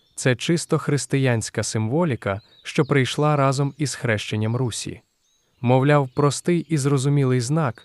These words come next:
що благословляє працю рук людських. Інші ж наполягають, цей символ набагато давніший. Для язичників хрест означав перехрестя чотирьох стихій: землі, води, вогню і повітря.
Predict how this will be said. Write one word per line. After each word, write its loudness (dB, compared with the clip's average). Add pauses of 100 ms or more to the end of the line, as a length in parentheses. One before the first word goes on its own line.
(160)
що 0
благословляє 0
працю 0
рук 0
людських. -6 (240)
Інші 0
ж 2
наполягають, 0 (220)
цей 0
символ 0
набагато 2
давніший. -4 (680)
Для 2
язичників 2
хрест -2
означав 0
перехрестя 0
чотирьох -2
стихій: -4 (300)
землі, 2
води, 0 (100)
вогню 2
і -6
повітря. -4